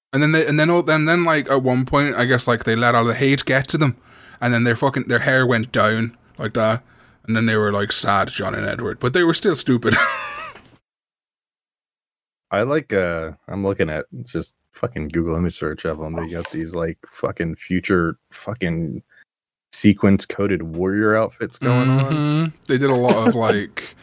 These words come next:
Speaker 3: For the
Speaker 1: Is
Speaker 3: listeners at
Speaker 2: About
Speaker 3: home,
Speaker 2: that.
Speaker 3: Google Jedward. Oh, I see sad Jedward.
Speaker 1: Yeah, they, they'd, like, they, so they,
Speaker 3: What?
Speaker 1: they came on X Factor,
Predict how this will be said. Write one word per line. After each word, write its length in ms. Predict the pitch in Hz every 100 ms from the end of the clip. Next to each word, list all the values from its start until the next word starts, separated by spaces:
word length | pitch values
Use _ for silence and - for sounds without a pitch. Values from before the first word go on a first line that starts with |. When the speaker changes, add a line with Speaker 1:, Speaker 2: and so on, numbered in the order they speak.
| -
Speaker 3:
For 100 | - 170
the 60 |
Speaker 1:
Is 40 | 180
Speaker 3:
listeners 340 | 202 202 175
at 60 | 180
Speaker 2:
About 60 | -
Speaker 3:
home, 300 | 175 110 90
Speaker 2:
that. 120 | 127
Speaker 3:
Google 340 | 165 175 180
Jedward. 460 | 175 151 139 123 113
Oh, 60 | 165
I 100 | 185
see 220 | 180 190
sad 340 | 175 160 151
Jedward. 400 | 131 120 113 113 - -
Speaker 1:
Yeah, 320 | 110 107 113 - -
they, 140 | 139
they'd, 260 | 139 151 147
like, 340 | 151 143 - -
they, 240 | 147 143
so 140 | - 147
they, 120 | 147
Speaker 3:
What? 120 | 143
Speaker 1:
they 180 | 147 139
came 260 | - 175
on 120 | 185 175
X 260 | 135 -
Factor, 480 | 120 - - 101